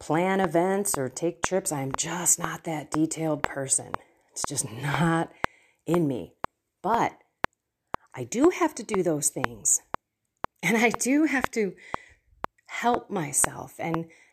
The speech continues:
ask for God's assistance and really practice and work on it. So whatever you've got going on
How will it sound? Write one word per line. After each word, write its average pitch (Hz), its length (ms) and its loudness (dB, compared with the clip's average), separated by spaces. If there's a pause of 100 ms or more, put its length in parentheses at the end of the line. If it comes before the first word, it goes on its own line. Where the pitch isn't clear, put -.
(100)
ask 240 340 2
for 190 180 0
God's 160 420 4
assistance - 760 -2
and 180 360 -4 (160)
really 202 640 0 (420)
practice - 560 -2
and 180 180 -2
work 262 240 0
on - 180 -12
it. - 140 -6 (3250)
So - 140 -4
whatever 226 280 4
you've 302 180 2
got 254 260 -2
going 240 280 0
on 208 400 -4